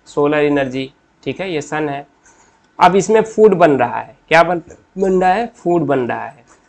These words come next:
ठीक है। तो ये जो total food बन रहा है ना directly, यही है primary productivity या primary production, जो producer के द्वारा बन रहा है directly, जो ऑटोट्रॉप्स के द्वारा बन रहा है,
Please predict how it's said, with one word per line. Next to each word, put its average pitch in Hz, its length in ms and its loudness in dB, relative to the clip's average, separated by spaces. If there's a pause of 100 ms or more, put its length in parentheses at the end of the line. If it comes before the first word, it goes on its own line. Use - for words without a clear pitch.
(180)
ठीक 156 180 -8
है। 180 200 -8 (380)
तो 202 60 4
ये 233 140 2
जो 254 160 0
total 233 380 2
food 262 260 -4
बन 220 220 2
रहा 247 160 2
है 220 60 0
ना 294 100 -2
directly, 202 640 -2 (180)
यही 220 380 2
है 220 220 0
primary 180 460 0
productivity 170 840 -2 (160)
या 170 260 -2
primary 151 540 -4 (200)
production, 127 500 -6 (1200)
जो 165 220 4
producer 220 720 2
के 226 160 4
द्वारा 180 340 2
बन 156 200 -2
रहा 123 240 -4
है - 200 -20 (140)
directly, 156 680 0 (580)
जो 147 180 -2
ऑटोट्रॉप्स 190 880 2
के 196 120 -2
द्वारा 165 320 0
बन 143 180 -2
रहा 131 280 -4
है, 113 260 -20